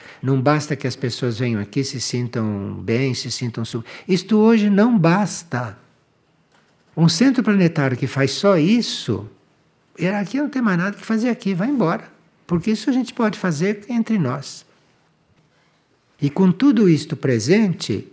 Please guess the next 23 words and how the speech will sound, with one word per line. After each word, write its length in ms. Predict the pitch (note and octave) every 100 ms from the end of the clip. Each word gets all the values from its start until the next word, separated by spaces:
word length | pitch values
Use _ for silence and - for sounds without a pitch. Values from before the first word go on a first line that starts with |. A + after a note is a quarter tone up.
| _
com 160 | - B2
tudo 360 | - G#3 F3+
isto 920 | D#3 C#3 - - A#2 G2+ F#2 F#2 G2 G2
atuando, 800 | A#2+ - A#2 E3 G#3 E3+ A2+ F#2+
com 140 | - A#2+
tudo 300 | F3 F3+ D#3+
isto 240 | C3+ -
disponível 1000 | G#2+ A#2+ - A2 G#2 E3+ G3 A#2+ F#2+ F#2 - - _ _
e 140 | A#2+
vivo 440 | G#2 G2+ E3+ G#3 D#3
aqui 180 | - G#2
dentro 480 | G#2+ F3+ E3+ -
ainda, 600 | G#2+ A2 F#3+ G3 A#2 G2
não? 260 | A#2 E3 G#3+ - _ - - - _
Isto 760 | D#3+ - - C#4+ C#4 A3+ F3 -
precisa 580 | E3 D#3+ F3 G3 G#3+
que 920 | A#3 - B3+ A#3+ G3+ F3+ D#3 C3+ B2+ -
a 100 | B2+
gente 640 | A#2+ C#3 E3 - B3 A3+ -
tome 320 | - C#3+ E3 A#3
uma 180 | A3
outra 220 | A3 A3 A3+
atitude. 680 | - A#3+ G#3+ F3 G#2+ A2